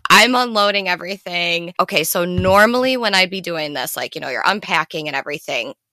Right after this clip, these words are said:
I have an outfit that's supposed to be, like, laying perfectly on my body, that's perfectly covering up, like, my fupa, my cellulite, my big thighs, whatever. And I'm, I'm uncomfortable. Like, I'm tense.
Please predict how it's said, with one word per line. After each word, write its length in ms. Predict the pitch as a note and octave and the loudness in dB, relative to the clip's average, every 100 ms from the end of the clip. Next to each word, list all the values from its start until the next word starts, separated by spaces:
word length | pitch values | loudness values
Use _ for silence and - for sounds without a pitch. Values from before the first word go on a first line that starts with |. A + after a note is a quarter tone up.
| _ - | _ 4
I 200 | F3 G3 | 6 6
have 180 | G#3 G#3 | 2 -2
an 100 | F#3 | 0
outfit 460 | E3+ D3 - - D#3 | 0 0 -2 -4 -2
that's 200 | D3+ - | -6 -6
supposed 260 | - F#3+ - | -4 -4 -4
to 60 | F3+ | -8
be, 160 | F3 | -8
like, 300 | D3+ D#3 D3+ | -6 -6 -6
laying 360 | F3 F3 E3 - | -2 0 0 -2
perfectly 520 | - G3 F#3+ A3+ B3+ | -6 -4 -4 -6 0
on 140 | A3+ A3 | 0 2
my 160 | A3 | 0
body, 380 | G#3 E3 D#3+ D#3 | 0 -2 -2 -2
that's 240 | D3+ D3+ - | -6 -8 -10
perfectly 500 | - G#3 B3 - A#3+ | -6 -6 -6 -10 -12
covering 500 | A3+ G#3 G3+ F3+ F3 | -8 -6 -6 -6 -8
up, 120 | E3 - | -12 -8
like, 180 | D#3+ - | -8 -6
my 140 | D3+ | -8
fupa, 600 | D#3 - A3 - G#3+ G3 | -8 -8 -6 -2 2 2
my 280 | F3 D#3 D3+ | 0 -4 -6
cellulite, 640 | D#3+ - G3+ G3 F#3+ F#3+ F#3 | -6 -2 0 2 2 2 2
my 140 | A2 - | 0 -2
big 220 | G#3 A3 | -2 0
thighs, 420 | G3 F3+ F3 F#3 | 0 2 0 -2
whatever. 440 | F#3+ F3 C#3 D#3+ D3+ | -6 -6 -4 -2 0
And 100 | F3 | 2
I'm, 180 | F#3 G3 G#3 | 0 0 0
I'm 180 | G#3+ | 2
uncomfortable. 800 | B3+ B3 - B3+ - - - G2 | 2 0 -2 -2 -4 -12 -8 -4
Like, 200 | D3 B2 - - - - | -4 -4 -8 -18 -6 -2
I'm 100 | D#3+ - | -2 -4
tense. 560 | - G3 G3 A#3+ - | 2 4 4 0 -8